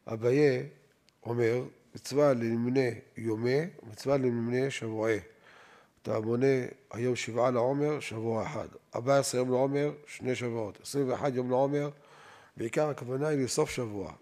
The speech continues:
זה הכוונה. לא מה שאומרים, חמש עשרה יום לעומר, שהם שני שבועות ויום אחד. אלא הכוונה היא שבוע, שבועיים, שלושה שבועות. מצווה לממנה יומי, מצווה לממנה שבועי.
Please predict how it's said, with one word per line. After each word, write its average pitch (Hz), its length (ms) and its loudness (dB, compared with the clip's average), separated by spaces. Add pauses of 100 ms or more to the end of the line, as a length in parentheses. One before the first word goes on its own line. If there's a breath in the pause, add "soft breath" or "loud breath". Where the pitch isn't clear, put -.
(120)
זה 127 200 -2
הכוונה. 95 440 -6 (640 loud breath)
לא 143 100 6
מה 147 100 8
שאומרים, 131 560 4 (500 loud breath)
חמש 143 260 6
עשרה 131 160 2
יום 135 160 4
לעומר, 147 440 4
שהם 135 260 -2
שני 135 220 0
שבועות 131 360 2
ויום 120 260 4
אחד. 110 240 -2 (680 soft breath)
אלא 127 100 -2
הכוונה 160 360 -2
היא 170 140 -2
שבוע, 170 560 0
שבועיים, 165 560 -2
שלושה 156 300 -4
שבועות. 156 380 0 (380 loud breath)
מצווה 151 380 8
לממנה 127 360 2
יומי, 135 460 2
מצווה 147 300 0
לממנה 139 360 4 (220)
שבועי. 120 480 2